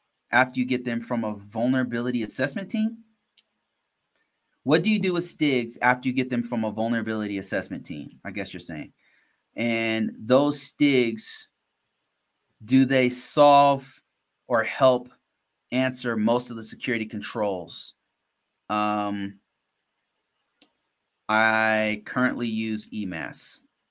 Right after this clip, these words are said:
Okay, this is a very specific question. Um, <laughs> this is a very specific question. Okay, so I'm ass-, so I'm assuming your process.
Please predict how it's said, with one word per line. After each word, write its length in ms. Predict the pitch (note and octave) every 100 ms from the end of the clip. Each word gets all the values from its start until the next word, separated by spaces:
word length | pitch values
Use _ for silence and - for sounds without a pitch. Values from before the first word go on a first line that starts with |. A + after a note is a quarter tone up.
| _ _ _ _ _ _ _ -
Okay, 440 | C3 - A2 A2+
this 100 | A#2+
is 60 | B2
a 40 |
very 180 | A2+ A#2
specific 500 | A2 - A2 G#2 F#2+
question. 440 | - F#2 - A2 A2 _ _ _ _ _
Um, 340 | - G#2 G#2 G2
<laughs> 220 | - -
this 480 | F#3 - - - -
is 80 | D3+
a 80 |
very 240 | B2+ C3+ C3+
specific 500 | B2+ - - F#2+ F#2
question. 440 | A2+ G#2+ - - - - - - -
Okay, 280 | D3+ D#3
so 160 | B2+ D#3
I'm 100 | F#3
ass-, 220 | E3+ E3 - -
so 360 | - F#3 E3 - - _ _ _ _ - _ _ _
I'm 140 | D#3+ G#3+
assuming 400 | G#3+ A3+ G#3+ F3+
your 100 | E3
process. 640 | D#3+ D#3+ C#3+ C#3 G#2+ -